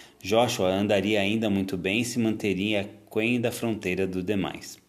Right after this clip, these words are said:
Mas as planadas continuam, espantosas por vezes, e o odômetro marcou quarenta e nove milhas em seis horas. A velocidade limite do casco foi ultrapassada,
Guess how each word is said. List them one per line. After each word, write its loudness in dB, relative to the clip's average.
Mas -2
as 0
planadas 2
continuam, 0
espantosas 0
por -4
vezes, -6
e 0
o 4
odômetro 2
marcou 0
quarenta 2
e 4
nove 2
milhas 0
em -2
seis 0
horas. -4
A -4
velocidade 2
limite 2
do 0
casco 0
foi 0
ultrapassada, -2